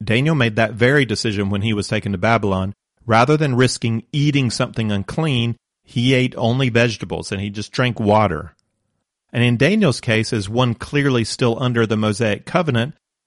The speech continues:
that was an upright and good decision. The question facing the Christians of Rome was whether any of these requirements still applied to them.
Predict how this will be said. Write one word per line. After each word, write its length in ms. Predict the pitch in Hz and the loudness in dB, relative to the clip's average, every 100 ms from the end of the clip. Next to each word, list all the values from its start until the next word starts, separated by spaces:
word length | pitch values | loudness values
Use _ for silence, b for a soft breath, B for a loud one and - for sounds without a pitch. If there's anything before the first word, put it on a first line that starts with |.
| - | -4
that 220 | 127 - | -2 0
was 180 | 139 113 | 0 0
an 140 | 113 - | -4 -4
upright 640 | 135 143 135 131 107 101 - | -2 -2 -2 -2 -2 -4 -8
and 280 | 107 110 101 | -10 -10 -4
good 380 | 131 131 107 | 0 0 -2
decision. 720 | 104 95 - 170 127 85 87 - _ _ _ _ _ _ _ _ _ _ _ _ _ | -6 -6 -2 -2 -2 -8 -12 -18 _ _ _ _ _ _ _ _ _ _ _ _ _
The 100 | 101 | -10
question 560 | - - 208 - 190 127 | -4 0 0 0 -4 -2
facing 460 | 156 147 - 120 | -2 -2 0 -2
the 80 | 110 | -2
Christians 460 | - 151 - 117 113 | -2 -2 -2 -2 -2
of 180 | 95 | -2
Rome 520 | 110 180 185 117 113 117 | 2 2 4 2 0 0
was 240 | 113 - | -2 -2
whether 340 | 135 123 127 - | -2 0 -2 -2
any 280 | 147 180 180 | 0 2 0
of 140 | 143 | 0
these 340 | 127 127 - 135 | 0 0 -2 -4
requirements 800 | 113 - 165 170 135 123 - - _ _ - | -4 0 0 2 2 0 -4 -14 _ _ -14
still 460 | - - 175 143 | -10 -2 0 2
applied 380 | 127 - 131 117 | 0 -2 -2 -2
to 60 | 110 | -2
them. 500 | 113 170 90 78 | 0 0 -2 -6